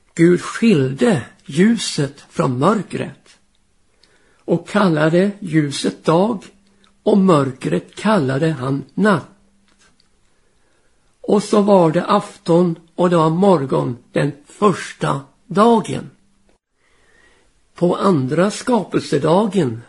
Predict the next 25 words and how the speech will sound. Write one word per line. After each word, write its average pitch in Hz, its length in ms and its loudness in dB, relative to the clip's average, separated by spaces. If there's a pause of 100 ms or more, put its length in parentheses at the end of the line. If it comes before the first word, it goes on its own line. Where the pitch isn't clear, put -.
så 175 220 -4
skiljer 175 500 -2
Gud 175 380 0 (140)
på 175 120 0
nytt. - 680 -2 (440)
Och - 280 -6
vi 190 60 4
läser 180 460 0
då: 175 300 -2 (1200)
Var 190 360 2
det 196 120 4
mitt 190 340 0
i 220 60 2
vattnet 165 840 -4
ett - 160 -6
fäste - 840 -4 (600)
som 175 360 -4
skiljer 170 920 0 (260)
vatten 160 640 -4
från 147 180 -4
vatten? - 580 -6 (800)
Och 190 340 0
Gud 208 280 0
gjorde 202 220 2
fästet - 840 -4